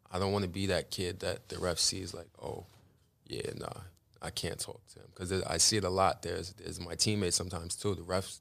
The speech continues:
don't wanna talk to them 'cause it's, like, the way they interact with them, you know. Beginning of the game, I'll talk to the refs, "Oh, how you doing? How's your day? What's going on? How you been?" You know? And, uh, it carries over throughout the game. I have a question, I come up to them,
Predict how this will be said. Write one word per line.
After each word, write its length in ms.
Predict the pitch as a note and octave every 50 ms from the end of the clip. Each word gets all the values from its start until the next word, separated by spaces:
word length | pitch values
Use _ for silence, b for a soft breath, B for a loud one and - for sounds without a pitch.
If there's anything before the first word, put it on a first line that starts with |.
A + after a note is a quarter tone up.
| _ -
don't 200 | - F2+ E2+ C#2
wanna 160 | E2+ F2+ F2
talk 260 | E2 - G2+ A2 A2 -
to 40 | - E2+
them 80 | E2 E2+
'cause 160 | - E2+ - -
it's, 140 | E2+ F2+
like, 180 | E2+ E2 F#2 - - - - _ _ _ _ _ _ -
the 120 | - E2
way 200 | E2+ F#2 F2+ E2+
they 120 | E2+ E2+ D#2+ -
interact 440 | E2+ - F#2+ F#2+ F#2+ F2+ F#2 F#2
with 100 | F2 E2
them, 160 | - E2+ E2 F2
you 60 | F2 F2
know. 180 | E2+ E2+ E2+ E2 F2+
Beginning 280 | F2+ F2+ F2+ F#2+ F#2+ F2+
of 40 | F2+
the 60 | F#2
game, 400 | F2+ F2+ F2 F2+ F2+ F2+ F2+ F2 E2 - - _ - _ _ - _ - -
I'll 100 | F#2 F2+
talk 280 | F2 - F#2+ F#2+ F2+ -
to 80 | - F#2
the 60 | F#2+
refs, 300 | F#2 F#2 F#2 F#2 - -
"Oh, 60 | - E2+
how 140 | E2 - F2
you 120 | F2+ F#2
doing? 360 | - F#2+ F#2 F2+ F2 F2+ F2
How's 200 | F2+ E2+ E2+ E2+
your 100 | F2+ E2+
day? 240 | - F2+ F#2 F2+ F2+
What's 140 | F2+ F2+ -
going 280 | F2+ F2+ F2 F2+ F2+
on? 120 | F2+ F2+ F2
How 60 | E2+
you 120 | E2+ F2+ F2+
been?" 240 | - F#2 F#2 F2+ F2+
You 80 | F#2
know? 200 | F#2+ F#2+ F#2 F#2 - - - _ _ _ - _ _ _ -
And, 180 | - F2+ F#2 F#2
uh, 180 | F#2 E2+ E2+ D#2+ -
it 140 | - E2+ -
carries 360 | - F2+ F2+ F2+ F#2+ F#2+ F#2+
over 220 | G#2 A2+ G#2 F#2+
throughout 220 | - F#2 F#2 F2+ -
the 80 | G2
game. 260 | F#2+ G2+ G#2 G2 F2
I 80 | E2+ E2
have 100 | E2 E2
a 40 | -
question, 400 | - - F2 F#2+ G2 - G#2+ G#2
I 80 | -
come 180 | - - F#2+ F#2+
up 120 | F2+ - -
to 80 | -
them, 220 | G#2 A2 A2 A2